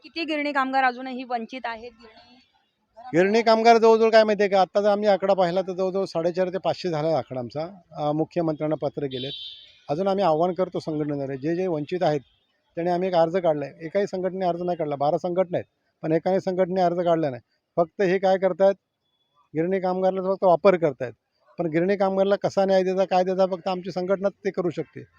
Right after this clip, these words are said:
Speaker 2: आणि आम्ही तो करण्याचा प्रयत्न क-, कंटो-, कंटो-, त-, तंतोतंत करतोय. कारण प्रत्येकाला सांगितलं, "तुम्ही फॉर्म भरा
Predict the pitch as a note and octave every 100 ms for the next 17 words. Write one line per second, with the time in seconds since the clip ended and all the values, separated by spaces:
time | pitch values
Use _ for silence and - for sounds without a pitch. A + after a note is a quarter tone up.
0 | _ - E3 F#3 F#3 G3+ G#3 G#3+ A#3 _
1 | - F#3 G3 G3+ A3 A#3 _ G#3+ G#3+ A3
2 | G#3 G#3 G#3 _ _ _ _ F#3+ F#3+ G#3
3 | F#3+ F3+ G3 G#3 G#3 G#3+ G3 F#3+ F#3 E3+
4 | G3 G3+ G#3 G#3 G3+ F3+ D#3+ D#3+ F#3+ A3
5 | _ _ - G3 F#3 A3+ G#3+ A3 G#3+ G#3+
6 | A3+ - G3+ A3 E3